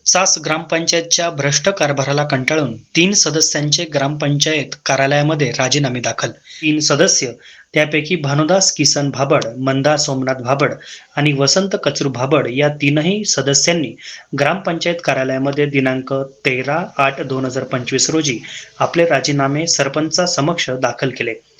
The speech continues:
ग्रामपंचायत सदस्य मंदा सोमनाथ भाबड यांचे पती सोमनाथ भाबड व वसंत कचरू भाबड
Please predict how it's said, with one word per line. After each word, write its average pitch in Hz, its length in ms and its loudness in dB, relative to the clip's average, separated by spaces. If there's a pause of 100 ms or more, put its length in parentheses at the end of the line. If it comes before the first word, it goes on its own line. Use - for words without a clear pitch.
(300)
ग्रामपंचायत 131 760 0
सदस्य 135 480 0
मंदा 131 400 0
सोमनाथ 135 360 -2
भाबड 131 360 0 (480)
यांचे 151 280 2
पती 147 460 -2
सोमनाथ 135 380 0
भाबड 131 460 0
व 127 140 -2 (140)
वसंत 165 260 0 (160)
कचरू 151 280 0
भाबड 131 340 0